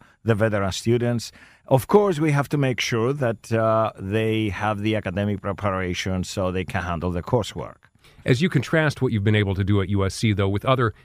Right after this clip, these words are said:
Speaker 2: comparable universities, do you see that same sort of active recruiting elsewhere?
Speaker 1: Uh, some universities are doing better than others. Uh, and, uh, uh, I should tell you that, uh, for us,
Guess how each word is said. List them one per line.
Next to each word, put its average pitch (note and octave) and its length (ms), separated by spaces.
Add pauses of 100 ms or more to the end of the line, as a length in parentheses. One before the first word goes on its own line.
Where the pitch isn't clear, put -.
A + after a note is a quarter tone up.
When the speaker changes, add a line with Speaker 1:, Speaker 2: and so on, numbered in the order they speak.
(140)
Speaker 2:
comparable A#2+ 540
universities, G2+ 800 (420)
do G#2+ 80
you B2+ 80
see C#3 220
that A#2+ 240
same C3+ 260
sort A#2+ 320
of G#2 240
active A#2+ 380
recruiting G2+ 560
elsewhere? F2+ 520 (540)
Speaker 1:
Uh, C3+ 500 (120)
some G3 360
universities E3 800
are C3+ 80
doing B2+ 540
better A#2+ 360
than G#2 240
others. - 540 (160)
Uh, F#2 640
and, G2 640
uh, F#2+ 580
uh, F#2 480
I A2 180
should G#2+ 240
tell B2 160
you A#2+ 300
that, G2+ 360
uh, F#2+ 300
for - 560
us, A2 460